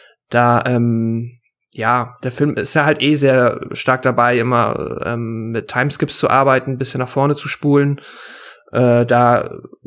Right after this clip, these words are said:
ja, gelingt es halt nicht immer so wirklich dann, die, äh, zwischenmenschlichen Beziehungen so zu etablieren, dass es wirklich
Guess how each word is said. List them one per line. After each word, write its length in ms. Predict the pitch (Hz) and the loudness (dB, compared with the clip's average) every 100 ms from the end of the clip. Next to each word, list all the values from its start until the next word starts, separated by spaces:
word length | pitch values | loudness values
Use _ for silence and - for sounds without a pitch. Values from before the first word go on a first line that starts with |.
| - | -6
ja, 200 | 123 110 | -2 -2
gelingt 300 | 135 131 165 | 0 0 0
es 100 | 180 | 0
halt 120 | 143 | -2
nicht 120 | 135 | -2
immer 140 | 139 127 | 0 2
so 160 | 131 | 2
wirklich 360 | 127 131 135 - | 0 0 -2 0
dann, 440 | 127 123 120 120 120 | 2 2 2 0 0
die, 340 | 120 117 113 | 0 2 2
äh, 180 | 120 120 | 0 0
zwischenmenschlichen 640 | - 131 139 127 131 135 | -2 0 0 2 0 0
Beziehungen 480 | 127 123 139 131 127 | -2 0 2 2 2
so 160 | 131 131 | 2 0
zu 160 | - | 0
etablieren, 480 | - 139 127 139 139 | 0 0 2 2 2
dass 180 | 131 123 | 0 -2
es 160 | 127 - | -4 -4
wirklich 340 | - 123 - | -2 -4 -6